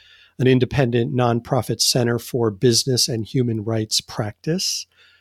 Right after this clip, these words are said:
Caroline is a leading voice on the need for a deeper understanding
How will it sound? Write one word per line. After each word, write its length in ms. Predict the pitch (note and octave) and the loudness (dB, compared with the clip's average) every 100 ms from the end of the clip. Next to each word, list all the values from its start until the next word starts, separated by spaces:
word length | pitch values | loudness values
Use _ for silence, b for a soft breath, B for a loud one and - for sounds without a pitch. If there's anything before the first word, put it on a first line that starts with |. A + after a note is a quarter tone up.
| b b b b | b b b b
Caroline 580 | - D#3 C3 C3 B2 A#2+ | 2 4 6 4 4 2
is 220 | C3+ A#2 | 0 0
a 60 | A#2+ | 0
leading 380 | A#2 B2+ B2+ A2+ | 2 2 2 0
voice 600 | A#2 A#2 A#2+ - - - _ | 0 0 0 -2 -4 -8 _
on 180 | B2+ A#2+ | -2 0
the 80 | A#2 | 2
need 340 | A#2+ G3+ E3 | 4 4 4
for 200 | - C3 | 0 -2
a 80 | A2+ | 0
deeper 320 | B2 A#2 A#2 | 0 -2 -2
understanding 880 | A2 A2 - C3 A#2+ A#2+ A#2 A2+ A2 | -2 -4 0 2 2 2 2 0 -4